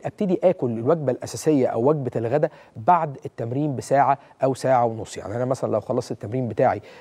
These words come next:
الساعه اتنين او الساعه تلاتة، ممكن على الساعه أربعة ابتدي اخد الوجبه الرئيسيه.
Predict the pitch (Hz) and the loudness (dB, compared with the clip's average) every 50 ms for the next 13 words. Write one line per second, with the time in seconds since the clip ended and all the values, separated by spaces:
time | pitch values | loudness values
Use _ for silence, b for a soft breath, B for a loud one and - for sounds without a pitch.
0 | B - 123 - - 131 123 113 - 131 131 131 - - 113 - - 143 139 135 | B -12 -6 0 2 2 2 2 0 -4 -4 -4 -4 -6 -6 -4 0 2 2 2
1 | - 117 127 147 156 - 185 B B B B B 190 208 185 - 160 131 127 131 | 2 0 0 0 0 0 -4 B B B B B -2 -2 0 0 0 0 -2 -2
2 | - - - 139 131 120 117 120 135 139 - - - - 147 123 123 - 123 - | -2 0 2 2 2 2 2 2 2 2 2 0 -4 -6 -4 -4 -2 -4 -4 -6
3 | 127 117 107 113 127 120 110 110 110 - 113 110 107 104 - 110 - 143 156 160 | -6 -4 -2 -2 -2 0 -2 -4 -4 -4 -6 -6 -6 -6 -6 -4 0 2 2 4
4 | 165 | 2